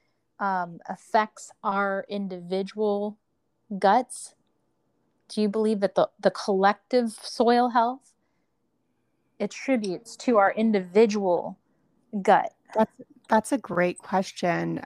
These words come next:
Speaker 2: Uh, yeah, I would have to say I do think that it
Speaker 1: Mm-hmm.
Speaker 2: does. And I think that there is, you know, the, the local effect of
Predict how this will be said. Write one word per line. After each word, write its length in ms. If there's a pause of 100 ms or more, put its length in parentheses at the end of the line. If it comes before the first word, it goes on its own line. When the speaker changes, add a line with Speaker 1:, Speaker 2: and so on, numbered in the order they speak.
Speaker 2:
Uh, 420
yeah, 440
I 160
would 100
have 240
to 100
say 360
I 120
do 520 (100)
think 220
that 300
it 140
Speaker 1:
Mm-hmm. 0
Speaker 2:
does. 480 (220)
And 280 (400)
I 80
think 240
that 160
there 400
is, 240 (380)
you 120
know, 360
the, 420
the 400
local 540
effect 580
of 340